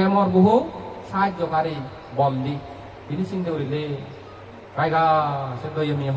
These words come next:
উৎপন্ন, উৎপন্ন। দেখুন, একটা উপকারী চিন্তা করিলে, সে বুদ্ধ কৃতজ্ঞ, কৃতবেদী হয়েছে শিব। মানে ঋণ হইও যথাযথ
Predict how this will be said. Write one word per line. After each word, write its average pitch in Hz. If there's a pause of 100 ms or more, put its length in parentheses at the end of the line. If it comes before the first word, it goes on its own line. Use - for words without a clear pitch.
(360)
উৎপন্ন, 127
উৎপন্ন। 117 (720)
দেখুন, 147
একটা 170 (180)
উপকারী 165
চিন্তা 151
করিলে, 147
সে 175 (360)
বুদ্ধ 135 (1200)
কৃতজ্ঞ, 143 (520)
কৃতবেদী 175
হয়েছে 127
শিব। 143 (1400)
মানে 190 (180)
ঋণ 190
হইও 220 (1600)
যথাযথ 185